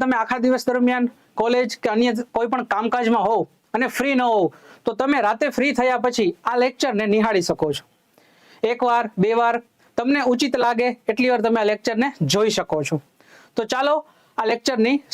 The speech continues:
શરૂઆત કરીએ. હવે તાજેતરમાં આપને બધાને ખબર છે કે હમણાં મોન્થા નામનું જે ચક્રવાત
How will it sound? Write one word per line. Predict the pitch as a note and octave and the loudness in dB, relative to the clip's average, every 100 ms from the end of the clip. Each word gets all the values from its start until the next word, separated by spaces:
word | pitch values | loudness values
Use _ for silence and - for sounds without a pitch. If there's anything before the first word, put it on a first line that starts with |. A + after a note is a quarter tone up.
| - | -4
શરૂઆત | A3 G#3 F3 | 0 0 0
કરીએ. | D#3+ C#3+ C#3 - _ _ _ _ _ _ _ _ _ _ _ _ _ _ _ _ _ _ - - - - - | 0 0 0 -4 _ _ _ _ _ _ _ _ _ _ _ _ _ _ _ _ _ _ -20 -20 -20 -20 -6
હવે | A#3 C4 | -4 -2
તાજેતરમાં | A3+ B3+ D4+ C#4+ C#4+ C4 | -2 0 2 2 2 2
આપને | C#4 A3+ | 2 2
બધાને | A3 C4+ C4 | 2 0 0
ખબર | A3 A#3 G3+ | -2 0 0
છે | A3 A#3 _ - | -2 -6 _ -4
કે | F#3 | 0
હમણાં | F#3+ B3+ F3 - _ _ _ E3 | 2 2 0 -8 _ _ _ 0
મોન્થા | G3+ C4 - G#3+ D3+ - _ _ _ _ _ _ _ _ - | 2 0 0 -6 -6 -10 _ _ _ _ _ _ _ _ -2
નામનું | G3+ B3 C4+ A#3 | 2 2 4 2
જે | - | 0
ચક્રવાત | A#3+ - C4+ C4 | -4 -2 0 0